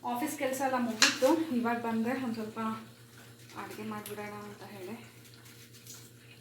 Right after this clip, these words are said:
So, ಅಡುಗೆ ಮಾಡಿ,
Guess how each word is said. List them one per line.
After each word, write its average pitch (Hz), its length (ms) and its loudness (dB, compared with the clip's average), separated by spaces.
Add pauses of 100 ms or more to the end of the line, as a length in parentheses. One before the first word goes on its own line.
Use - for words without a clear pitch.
(1400)
So, 220 240 -12
ಅಡುಗೆ 208 220 -10
ಮಾಡಿ, 214 320 -8